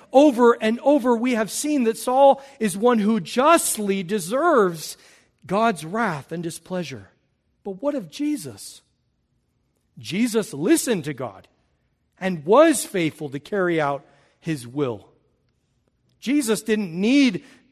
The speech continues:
constant change, for he lived a perfect life free of sin. But as Jesus hung on the cross,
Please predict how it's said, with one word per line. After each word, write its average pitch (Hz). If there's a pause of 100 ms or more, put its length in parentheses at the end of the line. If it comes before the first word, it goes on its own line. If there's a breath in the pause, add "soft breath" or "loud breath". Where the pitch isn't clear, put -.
(300 soft breath)
constant 202
change, 262
for 226
he 226
lived 226
a 226
perfect 233
life 240
free 247
of 247
sin. 262 (640)
But 180
as 170
Jesus 170 (220)
hung 202 (240 soft breath)
on 175
the 165
cross, 214